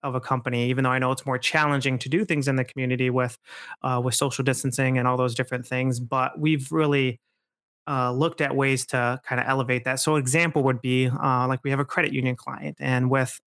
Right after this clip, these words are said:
you know, the inside closed, the drive-through has been quite backed up. So we looked at that as a challenge, even though it's not necessarily a social media challenge, but we also look at how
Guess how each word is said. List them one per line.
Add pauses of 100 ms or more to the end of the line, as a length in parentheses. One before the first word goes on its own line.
(140)
you
know,
the
inside
closed,
the
drive-through
has
been
quite (120)
backed
up.
So
we
looked
at
that
as (400)
a
challenge,
even
though
it's
not (200)
necessarily
a
social
media
challenge,
but
we
also
look
at
how